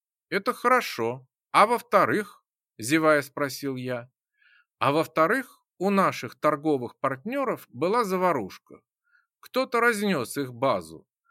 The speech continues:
Тут весь город на ушах стоял. Один ты спал, как убитый. Так что, думаю, проблем с их стороны пока ждать не стоит",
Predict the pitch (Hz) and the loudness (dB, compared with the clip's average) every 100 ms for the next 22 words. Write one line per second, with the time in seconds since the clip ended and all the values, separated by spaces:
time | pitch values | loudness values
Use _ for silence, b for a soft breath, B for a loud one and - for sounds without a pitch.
0 | _ _ _ 233 262 - 185 220 160 147 | _ _ _ -8 -8 -6 -6 -6 -6 2
1 | 208 135 101 131 143 131 131 104 - 127 | 4 4 0 -8 -8 -4 -4 -4 -6 -4
2 | 117 92 80 _ _ - 202 226 226 196 | -4 -4 -8 _ _ -2 -2 0 -6 -4
3 | 180 110 - 233 220 175 160 170 127 95 | -4 -4 -2 -2 0 -4 -2 -4 -4 -10
4 | - - - _ B B B - 180 - | -10 -20 -20 _ B B B -4 -4 -4
5 | - 196 185 277 220 120 90 _ - 220 | -2 -2 0 -2 -2 -4 -6 _ 2 2
6 | 196 196 131 - 196 - - 147 156 208 | 4 0 0 -2 -4 -4 -2 0 0 0
7 | 269 254 - 147 185 220 143 160 156 151 | -8 -10 -2 0 2 -2 0 -4 -2 -8
8 | - - 95 82 - | -8 -8 -8 -8 -18